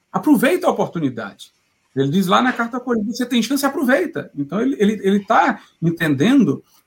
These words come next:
que se houver essa chance de sair da escravidão, ela deve ser, ela deve ser aproveitada. O cristianismo, ele trabalhou pra acabar com a escravidão no mundo antigo, é, de uma forma lenta, porque, como eu tô dizendo,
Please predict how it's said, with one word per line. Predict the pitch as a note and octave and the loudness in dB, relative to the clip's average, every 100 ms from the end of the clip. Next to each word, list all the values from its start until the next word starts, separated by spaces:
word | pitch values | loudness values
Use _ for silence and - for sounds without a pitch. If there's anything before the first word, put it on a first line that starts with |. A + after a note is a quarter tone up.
| _ | _
que | D#3 | -6
se | - G#3+ | 0 4
houver | G3+ F3+ C3+ D3 D3 | 4 4 2 0 0
essa | D3 C#3 | -2 -6
chance | - C3+ C3 | -4 -4 -4
de | C3 | -8
sair | A#2+ A#2+ A#2+ | -8 -8 -8
da | |
escravidão, | A#2 - A2+ A2 C3 A3+ G3+ - _ - | -10 -10 -10 -8 -2 0 -2 -10 _ 0
ela | G#3 A3 | 4 4
deve | E3+ D3+ D#3 F#3 | 2 -2 -2 -2
ser, | G3 - C#3 F#3 - _ _ - | -6 -2 -2 -2 -6 _ _ -4
ela | D#3 | -2
deve | C#3 C3 | 0 -2
ser | C3 D#3 | 0 -2
aproveitada. | D#3+ D3+ G#3+ C#3+ A#2 - _ _ _ - | 0 0 0 0 -4 -6 _ _ _ -8
O | |
cristianismo, | F3 B3 G#3 A#3 F#3 B3 A#3 D3 C3+ - _ _ - | 0 0 2 2 4 4 2 -2 -6 -8 _ _ -12
ele | C#3+ F3 | -8 -6
trabalhou | G3 G3 F3+ D3 D3+ G3 G3 | -4 -2 0 0 0 0 0
pra | D3 C3+ | 0 0
acabar | - A#2+ B2 C#3 | -2 -2 0 0
com | D3 | -2
a | |
escravidão | C3+ C3 B2 B2+ | -6 -6 -6 -6
no | B2+ | -4
mundo | B2 B2 B2 A#2 | -2 -2 -4 -8
antigo, | A#2+ - G#3+ D3+ C3+ - _ _ _ _ | -10 -4 -4 -4 -10 -14 _ _ _ _
é, | C3 C#3 | -2 0
de | C#3 | 4
uma | G3+ - | 4 4
forma | - D3+ F3+ | 2 0 2
lenta, | G#3 D#3+ D3 - | 2 0 -2 -8
porque, | _ C#3 E3+ | _ -18 -12
como | F#3+ | -4
eu | G#3 | -4
tô | B3+ | -2
dizendo, | A3 E3+ D#3+ A#2 | -8 -4 -4 -4